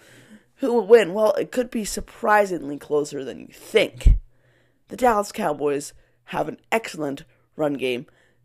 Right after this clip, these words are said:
spearheaded by not Ezekiel Elliott,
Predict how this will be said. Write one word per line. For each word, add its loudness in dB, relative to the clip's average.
spearheaded -2
by 0
not -2
Ezekiel -2
Elliott, -4